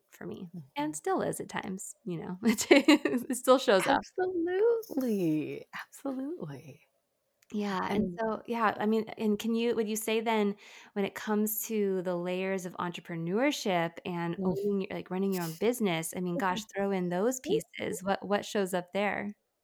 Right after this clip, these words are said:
Speaker 2: So this is a great, I'm in a fun space, um, right now. So this, this will be good 'cause I'll have a little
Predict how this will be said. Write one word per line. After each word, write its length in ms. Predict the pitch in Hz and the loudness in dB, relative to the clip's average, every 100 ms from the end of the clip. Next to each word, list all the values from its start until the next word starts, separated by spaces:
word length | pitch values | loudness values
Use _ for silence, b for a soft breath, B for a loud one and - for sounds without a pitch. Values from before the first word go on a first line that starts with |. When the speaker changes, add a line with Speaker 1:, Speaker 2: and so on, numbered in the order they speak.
| _ _ B B B B B B B B B B _ | _ _ B B B B B B B B B B _
Speaker 2:
So 160 | - 233 | 6 6
this 220 | 226 240 | 8 4
is 100 | 254 | 2
a 60 | 233 | 2
great, 760 | - 170 175 165 165 - - B B - | 2 6 6 6 2 -2 -12 B B 2
I'm 120 | 185 | 4
in 100 | 190 | 4
a 40 | 190 | 2
fun 320 | - 165 175 | 0 0 -2
space, 720 | - - 143 123 214 - - - | -4 -4 -2 0 -2 -4 -2 2
um, 420 | 180 175 175 - | 2 2 -4 2
right 240 | 185 180 | 4 4
now. 280 | 175 165 196 | 0 -2 -2
So 180 | 247 170 | 0 0
this, 220 | 170 165 | 0 -2
this 200 | 170 165 | -2 0
will 60 | 165 | 2
be 100 | 165 | 2
good 280 | 151 147 165 | 2 0 0
'cause 160 | 160 | 0
I'll 100 | 160 | 2
have 180 | 151 156 | 2 -2
a 40 | 156 | -2
little 480 | 156 147 151 175 | -2 -2 -2 -8